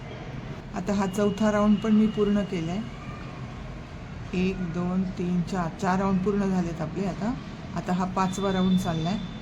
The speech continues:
तर पाचव्या राऊंडला पण आपल्याला आता ह्याच्यातून एक डबल क्रोशे घेतला, एक साखळी घेतली की पुढच्या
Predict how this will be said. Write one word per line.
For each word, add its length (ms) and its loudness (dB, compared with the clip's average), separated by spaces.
तर 40 -4
पाचव्या 440 0
राऊंडला 320 2
पण 220 -2
आपल्याला 420 0
आता 400 -2
ह्याच्यातून 640 0
एक 160 0
डबल 360 0
क्रोशे 380 -2
घेतला, 360 0
एक 140 -4
साखळी 340 -4
घेतली 380 -2
की 80 -2
पुढच्या 680 -2